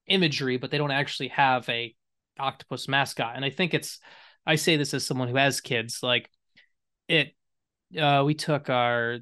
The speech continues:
this, this, earlier this summer, we took our ki-, I took, uh, the kids to, uh, to a Tigers baseball game. And there was, uh,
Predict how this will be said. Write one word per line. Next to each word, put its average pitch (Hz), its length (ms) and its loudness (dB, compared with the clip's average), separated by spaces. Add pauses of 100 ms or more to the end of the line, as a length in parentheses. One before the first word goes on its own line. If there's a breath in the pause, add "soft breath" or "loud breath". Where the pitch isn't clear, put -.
this, - 260 -14
this, - 360 -14
earlier 147 260 0
this 131 180 -2
summer, 123 300 -4
we 120 80 -6
took - 200 -12
our 120 120 -4
ki-, 131 220 -8
I 127 180 -4
took, - 200 -12
uh, 127 200 -6
the 135 80 -10
kids 127 500 -8
to, 127 440 -6
uh, 120 500 -6 (720)
to 139 80 -10
a - 40 -12
Tigers 123 360 -2
baseball 123 360 -6
game. 147 200 -18 (120)
And 127 260 0
there 123 180 0
was, 120 320 -6
uh, 117 180 -4